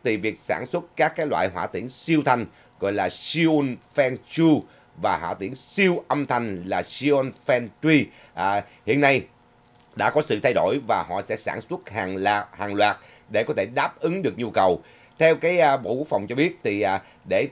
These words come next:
tà-, tạo ra ngân sách này và theo báo cáo cho biết thì các việc hỏa-, sản xuất hỏa tiễn này sẽ chi phí khoảng mười lăm chấm năm tỷ Đài tệ, tức là khoảng bốn trăm chín mươi bảy triệu Mỹ Kim cho năm hai nghìn không trăm hai mươi ba và mười chín chấm tám tỷ Đài tệ cho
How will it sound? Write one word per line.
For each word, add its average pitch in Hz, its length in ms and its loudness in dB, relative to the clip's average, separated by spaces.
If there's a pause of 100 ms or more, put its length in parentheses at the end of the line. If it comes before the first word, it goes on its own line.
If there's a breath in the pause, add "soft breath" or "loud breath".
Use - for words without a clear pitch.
(120)
tà-, 107 180 0
tạo 101 260 -2
ra 131 80 2
ngân 131 200 0
sách 160 180 -4
này 95 300 0
và 90 160 -4
theo 120 140 -4
báo 123 180 0
cáo - 120 -4
cho 139 120 -4
biết 139 180 -2 (100)
thì 104 120 0
các 135 240 -6
việc 110 180 -6
hỏa-, 76 220 -10
sản 95 260 -8
xuất 175 220 -6
hỏa 101 160 -4
tiễn 110 180 -2
này 104 220 2 (320 soft breath)
sẽ 120 200 0 (140)
chi 160 260 4
phí 160 380 -2
khoảng 127 320 -4
mười 110 180 -2
lăm 131 300 -2
chấm 156 280 -6
năm 123 300 -6
tỷ 95 200 -4
Đài 95 180 -2
tệ, 85 300 -2 (180)
tức - 160 -8
là 95 160 -2
khoảng 98 200 -6
bốn 147 240 -4
trăm 117 240 -6 (140)
chín 165 160 -2
mươi 185 100 -4
bảy 98 140 -2 (120)
triệu 95 160 0
Mỹ 107 120 -6
Kim 117 280 0 (360 soft breath)
cho 135 100 -2
năm 127 160 -2
hai 127 180 -2
nghìn 95 160 -2
không 110 160 -8
trăm 113 140 -8
hai 107 80 -8
mươi 110 80 -8
ba 104 260 2 (360 loud breath)
và 101 140 2
mười 107 220 0
chín 190 320 -2
chấm 180 300 0
tám 160 360 -2
tỷ 117 200 -2
Đài 95 220 0
tệ 85 200 -2 (120)
cho 110 360 0